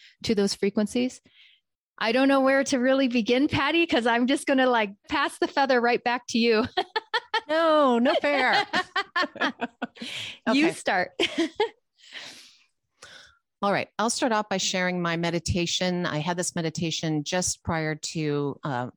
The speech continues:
Speaker 2: Trump being elected as president. It was one of those meditations that really stick with you, that are very clear and very potent and something that you really pay attention to when you're in it.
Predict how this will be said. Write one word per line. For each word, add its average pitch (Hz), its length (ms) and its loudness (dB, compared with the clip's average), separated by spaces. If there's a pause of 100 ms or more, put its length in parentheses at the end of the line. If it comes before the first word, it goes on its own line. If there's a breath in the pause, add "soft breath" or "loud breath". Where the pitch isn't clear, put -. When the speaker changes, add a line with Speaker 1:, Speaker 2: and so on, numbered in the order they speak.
(120)
Speaker 2:
Trump 160 340 -8
being 156 200 -2
elected 147 340 -4
as 127 140 -4
president. 165 520 -4 (720 loud breath)
It 175 120 -2
was 170 160 -4
one 175 140 -2
of 170 80 0
those 165 220 0
meditations 156 800 -2
that 143 200 -4
really 151 360 -2
stick - 440 -4
with - 220 -8
you, 135 120 0
that 131 200 -2
are 135 120 -6
very 151 340 -6
clear 143 500 -4
and 127 140 -4
very 143 240 -4
potent 127 540 -6
and 135 140 -2
something 143 360 -4
that 139 220 -4
you 131 380 -4 (580 loud breath)
really 160 400 0 (120)
pay 185 160 -2
attention 151 420 -2
to 135 160 -6
when 127 200 -4
you're 123 120 -4
in 123 180 -6
it. 101 120 -10